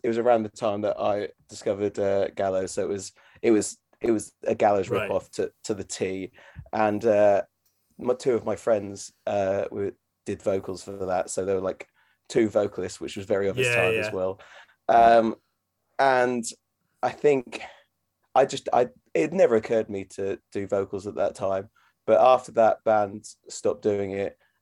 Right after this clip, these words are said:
Speaker 1: and I realised it's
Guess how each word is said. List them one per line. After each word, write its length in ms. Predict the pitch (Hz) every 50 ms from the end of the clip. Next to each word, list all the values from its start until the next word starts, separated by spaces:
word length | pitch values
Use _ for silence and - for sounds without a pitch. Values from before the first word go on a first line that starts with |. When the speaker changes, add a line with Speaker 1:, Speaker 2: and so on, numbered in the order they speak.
| _ _ _ _ _ _ _
Speaker 1:
and 340 | 110 107 101 98 101 101 98
I 80 | - 101
realised 760 | 104 110 110 107 104 104 104 101 98 101 98 - - - - _ _ _ _ _ _ _ _ _ _ _ _ _ _
it's 800 | - - - - - - - - - - - - - - - -